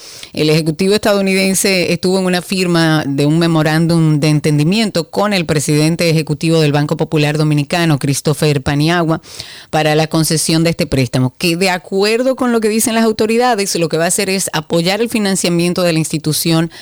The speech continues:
a esas pequeñas empresas y a aquellas empresas que tengan un enfoque, em, liderada por mujeres, las cuales a menudo enfrentan algunas dificultades para financiar sus proyectos.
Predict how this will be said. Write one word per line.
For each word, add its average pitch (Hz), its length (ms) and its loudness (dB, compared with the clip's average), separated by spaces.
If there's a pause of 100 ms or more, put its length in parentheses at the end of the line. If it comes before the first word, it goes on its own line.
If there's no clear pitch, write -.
(300)
a 156 100 -2
esas 180 300 -2
pequeñas 175 340 -2
empresas 175 720 -2 (340)
y 190 200 -2
a 180 40 0
aquellas 185 320 0
empresas 180 560 0
que 165 100 -4
tengan 170 280 0
un 175 160 0
enfoque, 165 720 0
em, 139 880 0
liderada 170 720 0
por 180 320 2
mujeres, 156 720 0 (300)
las 139 180 -4
cuales 156 280 0
a 175 60 2
menudo 170 380 2
enfrentan 151 720 0
algunas 160 420 0
dificultades 156 680 -2
para 147 200 -2
financiar 147 480 0
sus 165 180 -4
proyectos. 131 640 -2